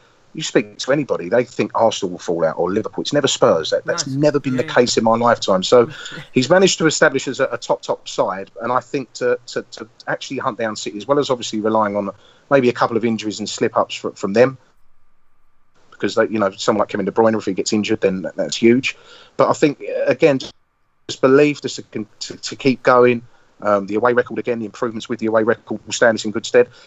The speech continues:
Speaker 1: And I think it will literally just have to be more of the same, the belief. Um, very disappointed at Old Trafford, I'm not gonna lie. Um, I feel it was
Speaker 2: Yeah.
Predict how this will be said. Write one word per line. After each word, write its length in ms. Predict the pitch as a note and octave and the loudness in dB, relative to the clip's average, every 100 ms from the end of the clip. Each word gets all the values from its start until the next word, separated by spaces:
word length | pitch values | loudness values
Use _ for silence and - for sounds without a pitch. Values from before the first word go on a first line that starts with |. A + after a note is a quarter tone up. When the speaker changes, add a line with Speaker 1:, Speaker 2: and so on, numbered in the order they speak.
| _ - | _ -2
Speaker 1:
And 100 | C3 | 0
I 60 | |
think 260 | C#3+ D3+ - | 0 -4 -6
it 80 | - | -6
will 100 | C3 | -2
literally 320 | C#3+ - B2+ | -2 -4 -10
just 140 | A#2+ - | -8 -2
have 140 | B2 | -2
to 80 | - | 0
be 100 | A#2+ | 0
more 160 | C#3+ | 2
of 60 | C#3+ | 2
the 40 | A#2+ | 2
same, 280 | A#2 A2 | 2 0
the 60 | G#2+ | 0
belief. 500 | - B2 C3+ B2+ - _ _ _ - G#2 G#2+ - _ _ _ _ _ _ _ _ - | 2 2 2 0 -14 _ _ _ 0 2 2 -4 _ _ _ _ _ _ _ _ -4
Um, 280 | G#2 G2+ G2+ _ - _ - | -4 -6 -12 _ -20 _ 0
very 200 | F3 F#3+ | 2 2
disappointed 420 | E3+ - E3+ C#3 | -4 -2 -2 0
at 60 | C3 | -4
Old 100 | C3 | -2
Trafford, 280 | B2 - | -4 -4
I'm 80 | C3+ | -8
not 80 | D#3 | -4
gonna 140 | B2 A#2 | -4 -2
lie. 180 | C#3 - _ | -2 -4 _
Um, 260 | G#2 A2+ A2+ | -6 -4 -4
I 40 | A2 | -4
feel 160 | C#3 | -4
it 60 | - | -4
was 80 | E3 | -8
Speaker 2:
Yeah. 120 | D#3+ | -12